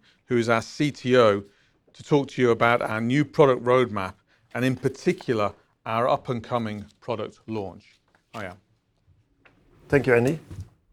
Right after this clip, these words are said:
Speaker 2: Uh, let me introduce myself. Um, I started at Pod Point, uh, seven months ago to lead, uh, technology. Uh, I've been an entrepreneur most of my career, like Pilgrim. Um, I've founded four leading companies,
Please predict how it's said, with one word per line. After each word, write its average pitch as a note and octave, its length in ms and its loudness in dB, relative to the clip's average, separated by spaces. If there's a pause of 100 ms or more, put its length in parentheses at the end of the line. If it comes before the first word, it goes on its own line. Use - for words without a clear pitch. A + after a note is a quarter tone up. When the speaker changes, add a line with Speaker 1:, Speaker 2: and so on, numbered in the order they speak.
(760)
Speaker 2:
Uh, B2 280 0
let C#3+ 180 -2
me C3 100 -2
introduce B2 380 -2
myself. C3 680 0
Um, A2 460 0
I A2+ 80 -6
started A#2 360 2
at A2 120 -6 (260)
Pod B2+ 160 -2
Point, A#2 400 -2 (720)
uh, G#2 300 -8
seven A#2+ 240 -10
months B2 180 -8
ago C3+ 320 -8
to - 80 -18
lead, A2 260 -12
uh, G2 120 -8
technology. A2+ 580 -6 (880)
Uh, A2 240 -2
I've A2+ 140 0
been B2+ 120 2
an A#2+ 120 -2
entrepreneur A#2 460 0
most C3 200 -8
of B2 60 -14
my A#2+ 140 -6
career, A#2+ 400 -8
like G#2 180 -14
Pilgrim. A2+ 340 -8 (280)
Um, G2 480 -8 (100)
I've G#2+ 300 -8
founded G#2+ 480 -4
four G#2 480 -4 (160)
leading G#2 320 -6
companies, B2 640 -6